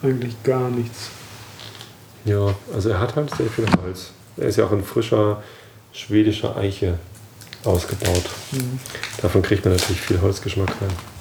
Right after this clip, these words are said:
Speaker 2: Das hatte der, so ähnlich war der Glenlivet auch, aber nicht, nicht ganz so, nicht ganz so spannend dabei.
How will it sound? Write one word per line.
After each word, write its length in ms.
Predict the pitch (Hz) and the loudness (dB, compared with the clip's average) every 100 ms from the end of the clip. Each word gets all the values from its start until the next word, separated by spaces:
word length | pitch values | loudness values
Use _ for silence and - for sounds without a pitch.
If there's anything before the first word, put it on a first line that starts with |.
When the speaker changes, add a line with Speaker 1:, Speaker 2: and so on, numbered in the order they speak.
| - - - - - - - - - - - - - - - - | -18 -18 -12 -10 -10 -12 -12 -12 -10 -10 -8 -10 -10 -12 -14 -2
Speaker 2:
Das 140 | - 95 | 2 4
hatte 180 | 104 - | 4 6
der, 260 | 95 92 90 - - | 6 6 2 -4 -2
so 160 | 120 117 | 4 8
ähnlich 220 | 127 117 | 8 8
war 80 | 110 | 8
der 100 | 104 | 8
Glenlivet 460 | 104 104 104 101 | 6 4 4 2
auch, 300 | 104 98 92 | 2 0 0
aber 140 | 104 98 | -2 -2
nicht, 300 | 104 95 - | -4 -6 -6
nicht 140 | 107 | -4
ganz 220 | - 101 95 | 0 -2 0
so, 260 | 104 95 92 - - - - - - - - - - - | 0 -2 -4 -18 -20 -20 -20 -20 -20 -20 -20 -20 -20 -10
nicht 160 | - - | -10 -2
ganz 200 | 110 92 | -2 -2
so 80 | 90 | -4
spannend 440 | - 95 95 90 | 2 4 6 4
dabei. 280 | 95 92 | 2 2